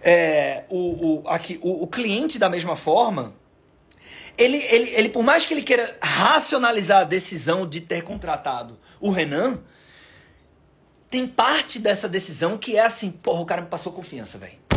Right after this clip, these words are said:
Né? E aí, aí, aí vamos lá. O sucesso, eu vi que tiraram onda do inglês aqui, então eu vou tentar ler em português aqui, ó.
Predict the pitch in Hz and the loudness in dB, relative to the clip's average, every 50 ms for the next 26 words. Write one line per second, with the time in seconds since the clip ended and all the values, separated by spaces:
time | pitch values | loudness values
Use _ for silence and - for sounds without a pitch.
0 | - - - - - - _ _ _ - - - - 117 127 147 - - - - | -2 -4 -8 -14 -18 -20 _ _ _ -20 -18 -14 -10 -8 -8 -8 -8 -12 -20 -20
1 | - - - - - - - - - 147 - - 185 170 175 214 226 202 202 - | -20 -20 -20 -18 -16 -16 -16 -14 -16 -4 0 4 4 4 4 2 -2 -4 -4 0
2 | - 160 156 160 170 170 180 214 233 220 156 123 107 - - _ _ _ - - | 2 4 4 6 4 4 4 2 2 2 2 2 0 -4 -12 _ _ _ -20 -20
3 | _ _ _ _ _ - _ _ _ _ - 170 170 165 - 220 - - - 196 | _ _ _ _ _ -20 _ _ _ _ -2 -2 -2 0 0 -2 0 2 4 6
4 | 208 233 - 202 175 175 190 165 - 180 180 165 160 156 151 151 143 147 135 143 | 6 4 2 0 -4 -4 -4 -2 0 4 4 4 4 4 2 -2 -4 -4 -6 -6
5 | 139 127 135 139 143 127 131 127 - 156 151 175 160 156 170 170 175 151 160 160 | -6 -4 -2 -2 -2 -2 -4 -8 -8 -8 -8 -6 -6 -6 -8 -8 -8 -4 -2 0
6 | 156 151 151 151 147 151 156 147 - 123 131 123 123 120 - - - | 0 0 -2 -6 -8 -10 -10 -10 -10 -10 -10 -10 -10 -12 -14 -18 -20